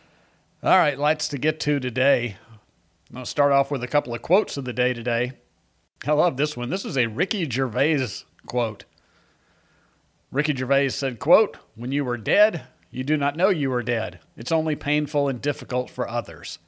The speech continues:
The same applies when you're stupid." <laughs> "When you are dead, you do not know you are dead. It's only painful and difficult for others. The same applies when you're stupid." Amen.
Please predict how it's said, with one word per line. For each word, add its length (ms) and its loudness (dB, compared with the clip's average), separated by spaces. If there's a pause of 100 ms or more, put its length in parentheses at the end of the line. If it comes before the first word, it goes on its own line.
(640)
The 100 -8
same 300 0
applies 460 2
when 100 0
you're 100 0
stupid." 520 -4 (720)
<laughs> 840 -10
"When 180 -4
you 200 -2
are 140 4
dead, 440 2
you 80 2
do 100 0
not 240 -2
know 140 2
you 260 0
are 100 0
dead. 280 -2
It's 180 -6
only 260 -2
painful 520 -2
and 100 -4
difficult 460 0
for 160 -2
others. 500 2 (480)
The 100 -8
same 300 -2
applies 640 2 (360)
when 240 -6
you're 140 -6
stupid." 480 -4 (920)
Amen. 520 -4